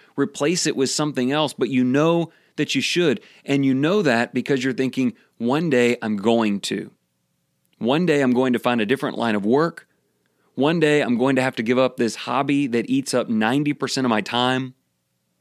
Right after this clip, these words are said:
One day I'm going to have to change." Well, maybe one day we'll be saying, "He was gonna, he told me once." But that's not how we want this story to end, is it? Can you list one thing of this world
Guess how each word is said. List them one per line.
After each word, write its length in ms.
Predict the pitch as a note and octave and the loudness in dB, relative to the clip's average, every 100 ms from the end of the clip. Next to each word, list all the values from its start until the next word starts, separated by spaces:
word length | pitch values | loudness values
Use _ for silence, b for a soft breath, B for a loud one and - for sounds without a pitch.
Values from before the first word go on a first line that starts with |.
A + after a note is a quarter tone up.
| _ - | _ -8
One 380 | G#2+ B2+ E3+ E3+ | 0 0 2 2
day 340 | C3+ C3 B2+ - | 2 2 0 -2
I'm 160 | G#2+ | -4
going 300 | G#2 B2+ C#3 | 0 2 2
to 60 | A#2+ | 0
have 200 | A#2+ - | -2 -2
to 100 | A#2 | -6
change." 460 | - A2+ G#2+ G#2 | -2 0 0 -4
Well, 240 | A2 D3+ E3+ | -4 -2 0
maybe 300 | D3 E3 F3 | 0 0 -2
one 260 | D3 D#3 | -2 -2
day 220 | D#3 C#3+ C#3+ | 0 0 0
we'll 160 | C#3 | 0
be 120 | C3+ | -2
saying, 400 | C3 C#3 C3+ C3 - b b | -2 -2 0 -2 -6 b b
"He 240 | b A#2+ A#2+ | b 0 2
was 200 | C3+ B2 | 2 0
gonna, 360 | C#3 E3+ E3 | 0 0 -2
he 160 | C#3 A#2+ | -2 -4
told 260 | D3 D#3+ F3+ | 0 0 2
me 100 | B2+ | 2
once." 580 | A#2 A2+ A#2 - - - _ _ _ _ _ _ _ _ - | 2 0 -2 -8 -10 -14 _ _ _ _ _ _ _ _ -18
But 100 | - | -8
that's 220 | B2 B2 | -6 -4
not 160 | A#2+ A2+ | -2 0
how 120 | A2+ | 0
we 120 | A2+ | 2
want 180 | A2+ A2 | 0 -2
this 160 | A2 - | -4 -4
story 300 | A2+ A2 G#2 | 0 0 0
to 80 | |
end, 320 | G#2 E3 B2 A2 | -2 -2 -2 -2
is 180 | A2+ | -2
it? 180 | G2+ - _ _ _ _ _ _ _ _ _ _ | -6 -12 _ _ _ _ _ _ _ _ _ _
Can 180 | - B2+ | -2 -2
you 140 | F#3 | 0
list 360 | A3+ E3+ D#3 - | 0 0 0 -4
one 420 | A2 G#2+ B2 D3 | -2 0 2 0
thing 520 | - A#2+ A2 G#2+ G#2 - _ _ | 0 0 2 0 -2 -8 _ _
of 300 | C3+ C3+ C#3+ | -2 -2 -2
this 240 | C#3+ D3+ - | -2 -4 -4
world 640 | A2+ A2+ A2 G#2+ A2+ - | -2 2 2 0 -4 -10